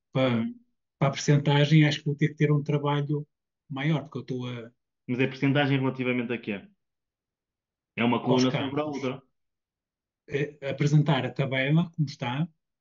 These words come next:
Speaker 1: aquilo, eh, tem o número da população, o
Speaker 2: Sim,
Speaker 1: número
Speaker 2: sim.
Speaker 1: normal. E eu queria apresentar em, em percentagem. Em vez de ter o número normal, a percentagem sobre a população total. Por exemplo, eh,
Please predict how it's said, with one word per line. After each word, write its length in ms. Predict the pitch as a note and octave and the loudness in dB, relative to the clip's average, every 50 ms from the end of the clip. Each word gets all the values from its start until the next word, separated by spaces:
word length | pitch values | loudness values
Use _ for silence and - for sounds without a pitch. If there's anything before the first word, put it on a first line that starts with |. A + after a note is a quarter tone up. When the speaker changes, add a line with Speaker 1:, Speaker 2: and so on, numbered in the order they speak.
| _ _ _ _ _ _ - | _ _ _ _ _ _ -12
Speaker 1:
aquilo, 540 | A#2+ A#2+ D#3 D#3 D3+ D#3+ D#3+ E3 D#3+ - A#2+ C3 - - - | -6 0 2 4 6 6 6 6 4 2 -4 -12 -18 -12 -10
eh, 640 | B2+ B2+ C3 B2+ B2 B2 A#2+ A#2+ A#2 A2+ A2 A2 - _ _ _ _ _ _ _ _ - | -8 -6 -6 -6 -6 -6 -6 -6 -8 -8 -10 -10 -14 _ _ _ _ _ _ _ _ 0
tem 160 | D3+ D3 D#3 | 4 6 8
o 60 | D3+ | 8
número 260 | D#3+ F3 F3 E3 E3 | 8 8 8 8 6
da 80 | D#3+ D3+ | 6 4
população, 580 | - - - E3 E3 D#3 - - A2 - - _ _ _ _ _ _ _ _ _ _ _ _ _ - | 2 0 2 4 4 4 2 -2 -6 -6 -8 _ _ _ _ _ _ _ _ _ _ _ _ _ -2
o 40 | |
Speaker 2:
Sim, 120 | A#2 A2+ - | 0 0 0
Speaker 1:
número 200 | C3 A2+ G#2+ G#2+ | 0 -2 -4 -4
Speaker 2:
sim. 40 | B2 | -6
Speaker 1:
normal. 440 | C3 C3 B2 B2+ - F3 - - _ _ _ _ _ _ _ _ _ _ _ _ _ _ _ _ _ _ _ _ _ _ _ _ _ _ | -6 -4 -4 -4 -6 -6 -10 -16 _ _ _ _ _ _ _ _ _ _ _ _ _ _ _ _ _ _ _ _ _ _ _ _ _ _
E 120 | - B2 B2+ | -6 -2 -2
eu 120 | B2+ B2+ | -2 -2
queria 280 | - E3 C#3 C3 C3+ C#3 | -2 0 2 2 2 0
apresentar 520 | C3+ - C#3+ - - D3+ C#3+ C#3+ C#3+ D3 | 0 -2 -2 0 0 0 0 2 2 4
em, 160 | D3 D#3 D#3+ - | 4 2 2 2
em 300 | D3 D3 D3 D3 C#3+ C3+ | 2 2 4 2 2 0
percentagem. 640 | - - - D3+ C#3+ D3+ F#3 F#3 D#3 - A#2 A#2 - _ _ _ _ _ _ _ _ _ _ _ _ _ _ _ _ _ _ _ _ _ _ _ _ _ _ _ _ _ - | -2 -2 -2 0 0 0 -2 -2 -2 -4 -6 -10 -14 _ _ _ _ _ _ _ _ _ _ _ _ _ _ _ _ _ _ _ _ _ _ _ _ _ _ _ _ _ -8
Em 40 | |
vez 140 | A#2+ A#2+ A#2 | -6 -6 -6
de 60 | - | -2
ter 160 | - C3 A#2+ B2+ | -2 -2 -2 0
o 40 | |
número 320 | C3 C3 C3+ C3+ C3 C3 C3 | -2 -2 -2 -2 -4 -4 -2
normal, 440 | C3 B2+ B2+ C3+ C3+ C3+ C#3+ D3 C#3+ | -2 -2 -2 0 0 0 0 0 0
a 40 | |
percentagem 760 | D3 - - - D#3 D3 D3 D#3 D3+ D3+ D3 D3 D#3 D#3 - - _ _ _ _ _ _ | -2 -4 -4 -2 -2 0 0 2 2 2 2 2 0 -2 -2 -6 _ _ _ _ _ _
sobre 600 | - - - - D3+ C#3+ D3+ D#3 D#3 D3 D#3+ F#3 F3+ | -20 -20 -8 -2 2 4 4 4 6 4 4 2 0
a 60 | E3+ | -2
população 420 | - D#3 D#3+ D#3+ D#3+ D#3 D#3 D#3 D3+ | -2 0 2 2 2 2 2 0 -2
total. 260 | - - F#3 F3 A#2+ | -2 -2 -6 -6 -6
Por 60 | A#2+ | -6
exemplo, 200 | A#2 A#2 - _ _ _ _ _ _ | -10 -14 -18 _ _ _ _ _ _
eh, 380 | C#3 A#2 A#2+ A#2 A#2 A2 A2 | -12 -12 -10 -10 -10 -12 -14